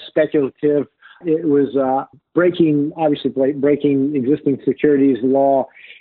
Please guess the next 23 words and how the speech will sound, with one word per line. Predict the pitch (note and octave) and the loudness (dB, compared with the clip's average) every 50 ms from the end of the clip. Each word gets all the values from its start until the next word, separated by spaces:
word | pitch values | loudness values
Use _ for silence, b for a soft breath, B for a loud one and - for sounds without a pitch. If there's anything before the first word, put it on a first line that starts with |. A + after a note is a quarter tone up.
| B B C3+ | B B -4
And | C3+ C#3 C3+ C3+ C3+ C3 C3 - | -2 0 0 2 0 0 -2 -2
a | - D3 | 0 0
lot | C#3+ C#3 C#3+ D#3 E3 E3+ | 2 4 4 2 2 0
of | E3+ E3 | 0 -2
people | - - E3 D3+ - D3 C#3+ | -2 -2 -2 0 0 -2 -4
predicted | C#3 - - B2+ - A3+ - - D3 D3 D3 C3+ C3+ D#3+ | -4 -6 -8 -4 -4 -4 -2 0 0 0 0 -2 -4 -4
its | F3 E3 D3 C#3 - - - - - F3 E3+ | -2 -2 -2 -2 -2 -4 -12 -20 -20 -12 -8
inevitable | E3 C#3+ C3+ D3 D3+ C3+ C3+ C#3+ C3 C3+ C3 | -6 -2 0 0 0 0 0 0 0 -2 -2
implosion, | B2+ - - D3+ D3+ D3 C#3 C#3+ C#3 | -2 -2 0 2 2 2 2 0 -2
which | C3 C3+ - - | -2 -2 -2 -2
is | C3+ A#2+ A2 | -2 -2 -2
what | B2 C3+ - | -2 -2 0
happened. | - C#3+ C3+ B2+ - B2+ A#2 - B B B B - | 0 0 0 0 -2 -6 -12 -12 B B B B -10
But | C4+ C#4+ | -6 -2
what | F4 F#4 E4 | 0 0 0
I | |
think | - D#4 B3 | 2 2 2
it | A3 D3+ | 2 2
did | - G#3 G#3 E3+ D3 | 2 2 0 2 2
do | C#3 D#3+ D3+ C#3+ D3 C#3+ | 2 2 2 4 2 2
is | B2+ C3 | 0 0
it, | D3+ F3 - | -2 -2 0
it | - E3 F3 F3+ | 0 0 0 0